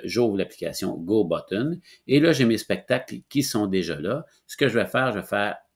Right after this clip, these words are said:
Edit et je vais, je vais en ajouter, je vais faire plus pour ajouter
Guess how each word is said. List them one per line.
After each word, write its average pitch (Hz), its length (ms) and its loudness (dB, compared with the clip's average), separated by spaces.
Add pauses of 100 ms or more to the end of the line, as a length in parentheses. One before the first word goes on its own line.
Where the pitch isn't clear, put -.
Edit - 560 -4 (180)
et - 180 -2
je 98 120 -4
vais, 95 220 -4 (240)
je 104 160 -6
vais 104 80 0
en 104 120 0
ajouter, 127 360 -2
je 98 120 -6
vais 90 60 -10
faire 92 220 -8
plus 139 240 -4
pour - 180 -10
ajouter - 460 -6